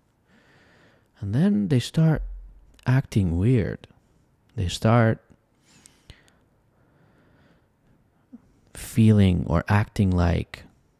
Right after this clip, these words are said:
this is their house. They, they go and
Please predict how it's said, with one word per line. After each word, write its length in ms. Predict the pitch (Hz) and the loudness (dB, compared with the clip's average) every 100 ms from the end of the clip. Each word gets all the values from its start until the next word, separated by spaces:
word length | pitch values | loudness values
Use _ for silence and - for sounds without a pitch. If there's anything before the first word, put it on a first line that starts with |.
| _ - | _ -4
this 240 | 104 92 | -4 -2
is 320 | 95 87 - - - - | -2 -4 -8 -20 -16 -6
their 140 | 82 | -6
house. 600 | - 85 53 - - - _ _ _ _ _ _ _ _ _ _ _ _ _ _ _ _ _ _ _ _ | -4 -8 -8 -12 -16 -16 _ _ _ _ _ _ _ _ _ _ _ _ _ _ _ _ _ _ _ _
They, 480 | 139 87 82 73 58 - _ _ _ | -8 -4 -4 -6 -12 -20 _ _ _
they 140 | - 90 | -16 -10
go 560 | 92 90 85 85 85 | -2 0 0 -2 -4
and 280 | 65 - - | -8 -12 -16